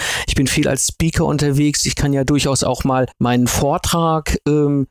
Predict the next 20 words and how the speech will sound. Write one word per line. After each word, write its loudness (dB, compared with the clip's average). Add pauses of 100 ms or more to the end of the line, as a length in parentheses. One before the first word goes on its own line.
den 2
ich 0
sowieso 0
oft -2
aufnehme 0
als -2
Speaker -2
mit 0
meinem 0
Equipment 0
dann 2
hinterher 0
verschriftlichen 0
lassen 0
und 0
noch 0
mal 0
zur -2
Verfügung 0
stellen. -2